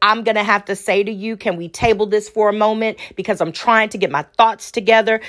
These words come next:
because I don't wanna be offensive, nor do I wanna be defensive. Are we gonna have to make those switches to the conversation to where I'm able to say to you,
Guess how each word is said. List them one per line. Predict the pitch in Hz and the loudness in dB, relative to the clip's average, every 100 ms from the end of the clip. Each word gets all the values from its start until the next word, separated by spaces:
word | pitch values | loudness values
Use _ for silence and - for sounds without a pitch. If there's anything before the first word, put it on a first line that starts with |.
| - | -16
because | 170 190 | -8 -2
I | 156 | -2
don't | 156 143 214 208 | -2 2 2 2
wanna | 214 | 0
be | 196 165 | 0 -2
offensive, | - 233 220 - 214 | 0 0 0 0 -2
nor | 196 202 | 0 0
do | 196 202 | 0 2
I | 196 | 2
wanna | 185 185 | 2 -2
be | 160 147 | -4 -8
defensive. | 127 196 240 226 254 247 262 254 254 - - - - | -8 -6 -6 0 0 2 0 0 -2 -12 -20 -20 0
Are | 202 208 | 2 2
we | 262 | 2
gonna | 240 247 | 2 2
have | 226 247 233 | 2 0 0
to | - 226 | 0 0
make | 214 208 - | 0 0 2
those | 185 190 185 - _ _ _ - | 4 4 -2 -8 _ _ _ -16
switches | - - 214 262 277 - 202 175 170 - | -14 -10 -2 -2 -2 0 2 0 -4 -6
to | - 254 | -2 2
the | 220 202 _ _ | 2 2 _ _
conversation | - 269 247 180 180 - 247 247 - 190 175 | -2 2 4 2 -6 0 0 2 -2 -4 -4
to | 220 | -4
where | 190 190 175 185 | 2 2 4 2
I'm | 214 | 2
able | 208 208 190 | 0 0 -2
to | 175 | -4
say | 170 - 226 | -4 0 2
to | 214 | 0
you, | 185 185 175 | -4 -4 -6